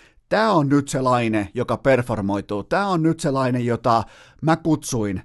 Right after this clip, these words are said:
esiin jo hyvissä ajoin. Mulle ei, mä en, mä, mä, mä pyydän anteeksi, mä en pysty syttymään mihinkään kokonaisvaltaiseen Patrick Laineeseen, jos mä olen nähnyt, kuinka se painaa tommosen liki viiskyt kaappia tauluun,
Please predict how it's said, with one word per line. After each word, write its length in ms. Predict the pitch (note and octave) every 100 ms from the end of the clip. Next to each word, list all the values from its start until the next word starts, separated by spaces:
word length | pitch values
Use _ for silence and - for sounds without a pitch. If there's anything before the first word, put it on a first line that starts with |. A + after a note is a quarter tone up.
| _ C3
esiin 380 | B2+ B2+ G#2
jo 100 | G2+
hyvissä 420 | G#2 C#3 B2+ - A#2
ajoin. 240 | A2+ G#2+
Mulle 240 | F3 A3+
ei, 140 | D3+ B2+ B2 G#2 F#2+ - C2+ -
mä 180 | A#3 A3+
en, 80 |
mä, 320 | F#2+ - G3 G3+
mä, 100 | -
mä 100 | G#3
pyydän 280 | A#3 A3 E3
anteeksi, 380 | E3 A#2+ G#2+ D#3
mä 120 | E3+
en 60 | D#3
pysty 300 | E3+ - C#3
syttymään 520 | D#3 D3+ C3+ A#2 A2+
mihinkään 400 | A#2 - B2 A2+
kokonaisvaltaiseen 1300 | D3 C#3+ B2+ G2+ G#2 A#2+ A#2 G#2 G#2 G2 G#2+ G2+ G2+ - - -
Patrick 380 | C#3 C3 B2 A#2
Laineeseen, 540 | A#2+ A#2+ A2+ G#2 G#2+
jos 160 | A2+ B2+
mä 180 | A#2+ - - -
olen 340 | B2+ C3 B2+ C#3+
nähnyt, 420 | D#3+ D3 C3+ -
kuinka 300 | A#2+ A2+ A2
se 140 | A#2
painaa 440 | - C3 B2 A2+ G2+
tommosen 400 | A2+ A2 A2+ A#2
liki 260 | A2+ A#2+
viiskyt 340 | C3+ C3 B2 -
kaappia 480 | G2+ G2 - G#2
tauluun, 540 | - A#2+ G#2+ G2 F2+